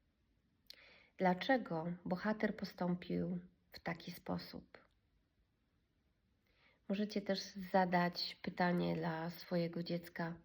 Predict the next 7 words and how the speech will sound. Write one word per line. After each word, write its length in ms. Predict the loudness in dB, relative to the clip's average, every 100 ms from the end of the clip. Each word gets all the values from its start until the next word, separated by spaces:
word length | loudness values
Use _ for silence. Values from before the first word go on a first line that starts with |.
| _ _ _ _ _ _ -10
Co 120 | -8
ty 180 | -2 2
byś 240 | 2 0
zrobił 340 | -2 -4 -2 -2
na 120 | -2
jego 280 | -4 -2 -2
miejscu? 560 | -2 -4 -8 -14 -20